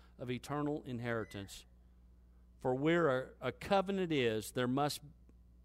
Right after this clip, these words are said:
necessity, there must necessity be the death of the one who made it.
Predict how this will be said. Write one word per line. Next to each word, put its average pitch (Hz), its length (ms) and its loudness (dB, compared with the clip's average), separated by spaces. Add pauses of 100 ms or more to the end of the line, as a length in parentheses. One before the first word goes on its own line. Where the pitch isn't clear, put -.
necessity, 156 1040 2 (200)
there 147 140 6
must 180 300 4
necessity 156 640 2
be 131 180 -2
the 117 160 -4
death 135 480 2
of 117 120 -10
the 120 80 -4
one 113 260 -4
who 113 100 -4
made 107 280 -2
it. 82 120 -12